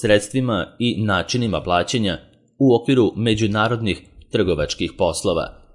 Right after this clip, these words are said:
Prijavljivanje zainteresovanih za navedeni kurs se vrši svakog dana, tokom radnog vremena poslovnica Obrazovnog centra Akademije Oxford, a može se obaviti i preko telefona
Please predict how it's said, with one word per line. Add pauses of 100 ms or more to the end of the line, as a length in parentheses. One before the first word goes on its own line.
(1600)
Prijavljivanje
zainteresovanih (240)
za
navedeni
kurs (640)
se
vrši
svakog
dana, (540)
tokom
radnog
vremena
poslovnica (460)
Obrazovnog
centra
Akademije
Oxford, (760)
a
može
se
obaviti
i
preko
telefona